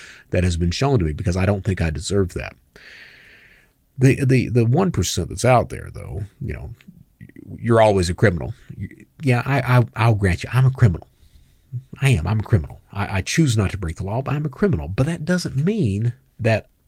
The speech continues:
I'm always the guy who commits crime or victimizes people. I can change that. And I've chosen to change that. And it's not just me, but we, we have to get to the point where we're understanding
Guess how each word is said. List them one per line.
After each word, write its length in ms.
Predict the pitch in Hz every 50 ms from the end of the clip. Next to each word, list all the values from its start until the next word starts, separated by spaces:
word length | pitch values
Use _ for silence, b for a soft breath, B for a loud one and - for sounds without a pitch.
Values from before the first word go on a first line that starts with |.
| _ _ _ _ -
I'm 220 | 117 117 113 107
always 560 | 104 123 131 147 151 139 127 120 113 113 -
the 140 | - 95 95
guy 680 | 90 85 92 92 90 87 78 76 76 76 80 87 87 82 - _ _ _ _ _ -
who 200 | - - 120 101
commits 420 | - - 98 90 90 87 - -
crime 600 | - - - - - 82 76 69 69 80 82 87 -
or 180 | 117 113 110 113
victimizes 720 | 113 117 156 165 - - 110 90 80 78 87 - - - -
people. 260 | - 82 - - -
I 120 | 101 101
can 200 | - - 101 101
change 480 | - - - 160 175 202 185 135 131 -
that. 380 | - 65 - - - - _ _ _ _ _ _ _ _ _ _ _
And 100 | 113 107
I've 220 | 113 117 110 -
chosen 480 | - - - 165 180 165 135 135 120 -
to 240 | - - - 185 170
change 420 | - - 117 92 85 78 73 -
that. 200 | - - - 107
And 180 | - 101 95 90
it's 260 | 104 110 87 - -
not 200 | 139 139 - -
just 300 | - 185 175 - - -
me, 220 | 175 175 196 196
but 140 | 160 123 -
we, 240 | 110 120 147 143 127
we 120 | - 135 135
have 180 | 147 156 -
to 80 | - 135
get 120 | 135 127 135
to 60 | 135
the 60 | 123
point 220 | - - 120 107 98
where 160 | 98 101 98
we're 160 | 95 95 -
understanding 800 | 104 104 104 98 - - - 98 90 87 87 85 87 87 90 B